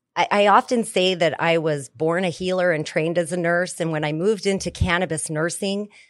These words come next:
the first thing I ditched was spending time on <laughs> documentation. And so,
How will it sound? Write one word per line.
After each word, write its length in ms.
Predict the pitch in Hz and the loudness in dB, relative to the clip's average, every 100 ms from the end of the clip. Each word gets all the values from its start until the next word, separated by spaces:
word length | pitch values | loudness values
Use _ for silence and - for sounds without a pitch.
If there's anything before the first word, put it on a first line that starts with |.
| _ | _
the 80 | 180 | -12
first 300 | - 202 196 | -2 -2 0
thing 160 | 220 208 | 0 0
I 100 | 160 | 0
ditched 540 | 127 165 202 - - | 0 -2 -2 -4 -6
was 140 | 160 | -8
spending 420 | - - 175 175 165 | -6 -4 -4 -4 -6
time 320 | - 160 175 | -4 -2 0
on 100 | 165 | 0
<laughs> 120 | 156 | 0
documentation. 960 | 170 - 185 160 143 190 170 - 151 147 | -2 0 0 0 -4 -4 -2 0 -2 -2
And 140 | 143 | -6
so, 320 | - 165 160 | -4 -6 -6